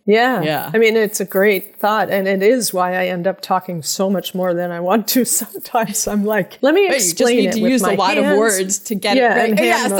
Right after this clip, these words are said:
Speaker 1: motions.
Speaker 2: hands.
Speaker 1: Yeah.
Speaker 2: Uh-huh. Yeah, which
Speaker 1: Yeah.
Speaker 2: if you're just listening to the audio, you can't see, but we both are talking with our hands. <laughs>
Speaker 1: Yeah, exactly.
Speaker 2: Yeah.
Speaker 1: So.
Speaker 2: Yeah. Um, yeah, that makes perfect sense. And that whole piece about,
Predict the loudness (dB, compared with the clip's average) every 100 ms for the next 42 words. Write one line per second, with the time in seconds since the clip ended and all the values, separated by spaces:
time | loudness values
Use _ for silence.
0 | 0 2 0 0 -2 0 2 2 2 -2
1 | -2 -2 0 0 0 2 2 2 -2 -2
2 | -2 -2 -2 -2 -2 -4 -4 -4 -4 -4
3 | -6 -6 -4 -6 -4 -6 -4 -4 -2 0
4 | 0 -2 -4 -6 -10 -10 -10 -8 -8 -10
5 | -12 -16 -10 -8 -4 0 2 0 -4 -8
6 | -6 -2 2 2 0 -2 -6 -6 -12 _
7 | -14 -12 -12 -6 0 0 0 -2 0 2
8 | 2 0 0 0 -2 -4 -10 _ _ _
9 | -2 0 0 0 2 0 0 0 -2 -8
10 | -10 -6 -6 -4 -6 -6 -8 -8 -4 -2
11 | -4 -10 _ _ -2 0 0 0 0 2
12 | 0 -2 -2 0 0 -2 -6